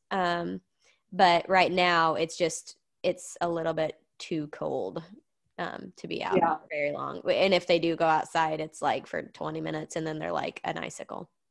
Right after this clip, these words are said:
Speaker 1: So.
Speaker 2: It's a kind of hard time of year for that.
Speaker 1: I'm just, I'm ready for, like, the normal, the kids have been outside for a couple hours,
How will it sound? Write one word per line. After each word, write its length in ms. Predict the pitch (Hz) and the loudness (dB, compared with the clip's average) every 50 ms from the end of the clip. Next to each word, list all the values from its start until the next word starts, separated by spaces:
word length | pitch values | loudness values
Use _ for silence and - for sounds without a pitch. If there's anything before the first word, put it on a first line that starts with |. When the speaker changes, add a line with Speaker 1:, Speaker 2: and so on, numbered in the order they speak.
| _ - | _ -4
Speaker 1:
So. 60 | 190 175 165 | -4 -4 -4
Speaker 2:
It's 180 | - - - | -6 -8 -4
a 120 | 185 175 170 _ _ | -4 -4 -4 _ _
kind 180 | - - 170 175 | -4 -2 -2 -2
of 60 | - _ - | -2 _ -2
hard 180 | 165 160 165 165 | 0 0 0 0
time 160 | 165 160 160 | -2 -2 0
of 40 | 156 | 0
year 180 | 151 147 147 | 0 -2 -2
for 140 | - - 139 | -4 -4 -2
that. 240 | 135 123 113 - _ _ _ _ _ _ _ - | 0 0 -2 -2 _ _ _ _ _ _ _ -8
Speaker 1:
I'm 80 | 208 220 | -8 -6
just, 160 | 269 294 - - | -6 -6 -4 -2
I'm 180 | 254 254 247 240 | -2 0 2 2
ready 240 | 233 226 226 226 | 2 4 4 2
for, 340 | 226 220 - 196 196 185 175 - | 0 2 2 2 2 2 0 0
like, 280 | 180 185 175 170 170 - - | 0 2 2 2 0 -4 -8
the 160 | 185 180 185 | -6 -4 -2
normal, 640 | 185 180 175 175 170 175 170 165 165 165 165 165 - - | 0 0 0 0 0 0 2 2 2 2 0 -4 -8 -16
the 200 | 190 180 180 175 | -12 -6 -6 -4
kids 220 | 175 175 165 160 | 0 -2 -2 -2
have 80 | 165 160 | -2 -4
been 120 | 160 156 160 | -4 -4 -4
outside 340 | 147 143 - 160 156 151 - | -4 -2 0 0 0 0 -2
for 80 | 151 | -6
a 40 | 151 | -6
couple 240 | - 151 143 147 147 | -6 -6 -6 -4 -2
hours, 600 | 151 151 156 156 160 151 147 156 - - - - | -2 -2 -2 -2 -4 -6 -6 -8 -8 -10 -10 -10